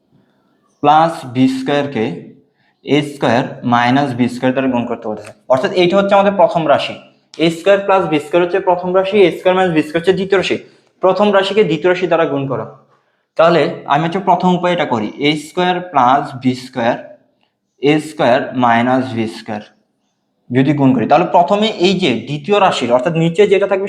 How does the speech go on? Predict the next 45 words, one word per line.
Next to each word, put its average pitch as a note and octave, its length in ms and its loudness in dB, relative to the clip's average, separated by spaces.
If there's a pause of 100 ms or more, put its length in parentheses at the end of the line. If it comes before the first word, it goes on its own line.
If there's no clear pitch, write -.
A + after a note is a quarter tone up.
সেটা F#3+ 140 2 (120)
প্রথম F3+ 220 0 (100)
পদ F#3 140 2
দ্বারা F#3+ 200 4
উপরে F#3 260 0
সবগুলোকে F3 460 2
গুণ F#3+ 160 -2
করব, G#3 140 -2 (480)
পরে G3+ 240 6 (280)
দ্বিতীয় E3+ 280 0 (220)
যে F#3+ 60 4 (100)
পদ F3+ 200 2
আছে F#3 120 -4 (100)
সেই E3 200 0
পদ E3 120 -2
দ্বারা E3+ 200 -2
উপরে E3 200 -6
সবগুলোকে C#3+ 400 -6
গুণ C3 160 -4
করব। G#2+ 140 -6 (440)
এ - 20 4 (100)
স্কয়ার F#3 240 0
দ্বারা F#3 180 2
প্রথমে F3 300 -2
গুণ C#3+ 180 -4
করো, A#2 140 2 (200)
এ - 20 2 (100)
স্কয়ার G3 240 0
সাথে G3 180 0
এ - 80 0
স্কয়ার F#3 220 -2
গুণ F#3 160 0
করলে F#3 200 0
কি F#3+ 100 -6
হবে? G3+ 120 -2 (200)
A - 100 -2
to F3 120 0
the E3+ 80 0
power E3 240 0
four A#2 160 -2 (100)
হবে। G#2 160 -4 (440)
কেন? F#3+ 140 4 (160)
কারণ E3+ 180 4 (200)
এ - 20 2 (140)
স্কয়ার D3 360 -2